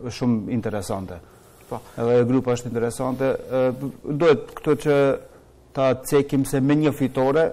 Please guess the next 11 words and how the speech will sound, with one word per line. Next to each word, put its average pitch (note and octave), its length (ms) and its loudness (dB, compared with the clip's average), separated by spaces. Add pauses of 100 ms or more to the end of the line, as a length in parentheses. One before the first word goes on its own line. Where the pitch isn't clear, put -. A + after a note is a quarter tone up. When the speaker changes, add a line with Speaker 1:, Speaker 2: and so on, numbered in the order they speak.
(140)
Speaker 1:
shkohet A#2+ 400 -2
në, A2 160 0
në A#2 180 -4
raundin G#2 340 -2
e, G2+ 100 -4 (480)
e - 120 -10
ardhshëm. A#2+ 440 -4 (560)
E, A#2+ 160 2 (280)
Maqedonia C3+ 540 0
këtu B2 160 -6
duhet, A#2 240 -2